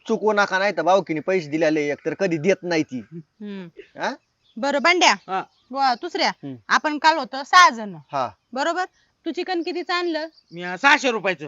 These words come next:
Speaker 2: सहाशे रुपयाचं चिकन आणलं.
Speaker 3: तीन किलो.
Speaker 2: तीन किलो. तुझे आणि करण्याचे दीडशे, दीडशे रुपये जमा झाले,
Speaker 1: हा, देऊन टाक
Speaker 2: बरोबर?
Speaker 1: ना.
Speaker 2: आणि ओके,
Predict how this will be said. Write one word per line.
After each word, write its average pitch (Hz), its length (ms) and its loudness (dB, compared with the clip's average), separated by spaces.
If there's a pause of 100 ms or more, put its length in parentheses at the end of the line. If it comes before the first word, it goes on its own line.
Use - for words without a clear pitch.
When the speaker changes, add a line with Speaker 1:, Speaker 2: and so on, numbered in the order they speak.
Speaker 2:
सहाशे 294 300 0
रुपयाचं 247 300 -8
चिकन 262 320 -8
आणलं. 226 240 -10
Speaker 3:
तीन 269 260 -10
किलो. 208 220 -10
Speaker 2:
तीन 269 380 -8
किलो. 202 280 -10
तुझे 330 320 -8
आणि 285 120 -6
करण्याचे 302 400 -4
दीडशे, 320 280 -6
दीडशे 302 320 -8
रुपये 269 220 -10
जमा 302 260 0
झाले, 269 240 -6
Speaker 1:
हा, 131 140 -12
देऊन 196 260 0
टाक 294 100 0
Speaker 2:
बरोबर? 349 200 -2
Speaker 1:
ना. - 560 -18
Speaker 2:
आणि 233 140 -8
ओके, 285 340 -4